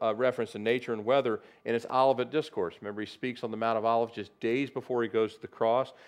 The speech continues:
And what did he speak on there in the Olivet Discourse? We spoke of the end times. He spoke of how it would be, as it was in the days of, the, of Noah, it would be the same in the days of the coming of the Son of Man. And he exhorted his followers to understand the signs pointing to his return.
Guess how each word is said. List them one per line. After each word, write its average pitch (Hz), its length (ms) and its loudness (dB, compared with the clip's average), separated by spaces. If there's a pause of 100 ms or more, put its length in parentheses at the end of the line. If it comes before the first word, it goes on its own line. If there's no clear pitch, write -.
(120)
And 107 140 -2
what 117 80 4
did 117 80 2
he 117 80 -4
speak - 340 -4
on 127 220 4
there 127 120 0
in 123 60 0
the 120 80 0
Olivet 120 280 2
Discourse? 131 360 -4
We 117 80 -8
spoke 123 300 0
of 117 100 -4
the 123 180 -6
end 120 240 0
times. 131 420 0 (200)
He 117 80 0
spoke 123 300 0
of 117 120 -2 (100)
how 147 260 6
it 170 60 2
would 165 200 0
be, 117 320 0 (220)
as 101 160 0
it - 80 -6
was 131 240 4
in 143 60 -8
the 143 60 -6
days 135 280 4
of, - 20 -8
the, - 420 -12
of 104 200 -2
Noah, 117 340 6 (180)
it 117 100 -2
would 113 120 0
be 117 80 -2
the 104 140 -2
same 139 500 0
in 131 80 -4
the 131 80 -4
days 101 480 -2 (220)
of 101 60 -12
the 107 60 -6
coming 117 300 -2
of 110 60 -6
the 104 80 -4
Son 101 260 -2
of 107 80 -6
Man. 131 300 -2 (1000)
And 127 100 2
he 131 60 2
exhorted 160 540 6
his 143 100 0
followers 160 500 8
to - 160 -4
understand 156 560 0
the 131 60 -6
signs 131 360 2
pointing 139 360 0
to 127 80 0
his 120 500 -4
return. 117 480 -2